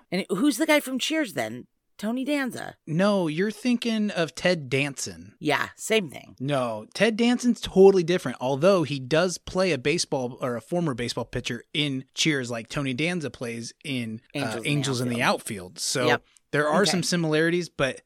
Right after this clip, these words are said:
Speaker 2: Tony Danza is Sam Mayday Malone in Cheers.
Speaker 1: <laughs> All right. All right, and the last winner is, uh, Trickle Nickel.
Speaker 2: Yeah.
Speaker 1: Yeah. She had some trouble with the
Speaker 2: <laughs>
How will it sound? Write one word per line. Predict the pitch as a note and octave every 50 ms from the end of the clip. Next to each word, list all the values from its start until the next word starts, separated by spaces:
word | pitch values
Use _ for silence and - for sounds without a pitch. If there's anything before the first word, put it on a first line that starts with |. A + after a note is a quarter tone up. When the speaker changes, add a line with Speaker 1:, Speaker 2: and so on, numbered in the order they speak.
| _ _
Speaker 2:
Tony | - - E3 E3+ E3
Danza | D3 D3+ D3+ D#3 D#3 D3
is | C3 A#2+ -
Sam | - - - D#3 C#3+ C#3+ D3 D3 C#3+ C3+ B2+ C3
Mayday | C#3 C#3+ C#3 C#3+ C#3 C3+
Malone | B2+ A#2+ A#2 A2+ A#2 A#2 A2 G#2 G2 F#2+
in | F#2
Cheers. | - - B2+ G#2 F#2+ F#2+ F#2 G#2 - - - _
Speaker 1:
<laughs> | -
All | - D#3
right. | - A#2 G2 - - _ _ _ _ _ _ -
All | - F#3+
right, | F#3+ F3+ E3 E3 -
and | F3 G#3 G#3+
the | A3 G#3
last | F3+ F#3+ F#3+ G#3+ G#3 - -
winner | F#3+ A3+ A3 G#3+ A3 G#3+
is, | - E3 G3 G3 F#3 F3+ F3 D#3+ C#3+ - - - _ _ _ _ _ _ _ _ _ _ -
uh, | D3+ D#3+ D#3 D3 C#3+ -
Trickle | - - - A#3+ A#3+ - B3 B3 A#3+
Nickel. | A#3 G#3+ F#3+ E3+ - - - - - - A#2 - _
Speaker 2:
Yeah. | - C#3+ F#3+ A#3+ - - C#4+ C4+ B3+ A3+ G3+ F3+ D3 C3 A#2+ F#2+ - - _
Speaker 1:
Yeah. | E3+ F#3 A3 C4+ D4+ B3 F3+ D3+ C#3 C3+ C#3 - _
She | - - - B3 C4 D4
had | D#4 D#4+ D#4+ - -
some | - C#4+ C4+ A#3
trouble | - - G3+ E3+ D#3 D3+ C#3+ D3 D3+ - - _ _ _ _ _ _ _ _ _ _ _ -
with | E3 E3+ F3+ F3 - -
the | - - - - F3 D3 C#3+ C#3 C3+ C3 G3 - - - - - - G3 - - - -
Speaker 2:
<laughs> | A#3+ A3 - - - A3+ A#3 - - - - G#3+ G3+ D#3+ - - G#3+ G#3+ - - _ - G#3